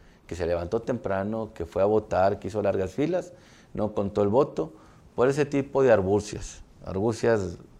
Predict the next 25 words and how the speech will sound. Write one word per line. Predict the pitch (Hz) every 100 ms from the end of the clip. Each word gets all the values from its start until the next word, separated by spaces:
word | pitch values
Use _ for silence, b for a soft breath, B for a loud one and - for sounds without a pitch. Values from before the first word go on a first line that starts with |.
| _ - -
legaloides. | 95 90 87 85 - - - b b b b -
Y | 98
que | 101
además, | 101 95 117 143
y | 110
hay | 107
que | 104
dejarlo | 104 98 101 107
también | 92 92 101
claro | 95 95 123
y |
sobre | 113 92 87
la | 90
mesa, | 90 95 123 214 - _ b b b b b b -
que | 123
esas | 185 160
autoridades | 143 139 110 104 117 131
que | -
fueron | 107 110 117
cuestionadas | 107 - 98 101
en | 107
el | 92
dos | 87
mil | 98 95
quince | 92 90 87 220